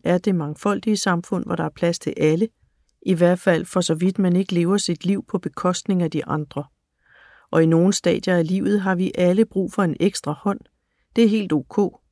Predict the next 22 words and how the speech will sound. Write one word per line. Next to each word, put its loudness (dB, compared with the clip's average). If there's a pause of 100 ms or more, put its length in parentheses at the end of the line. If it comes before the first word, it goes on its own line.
(120)
og 2
det -2
skal -4
der 0
være 2
plads -2
til, -4 (460)
uden 6
at 6
vi 2
behøver 0
at -4
definere 0
os 0
som 0
en 2
mindre 2
privilegeret -4
samfundsgruppe, -2 (460)
der 2
vil 4
have 0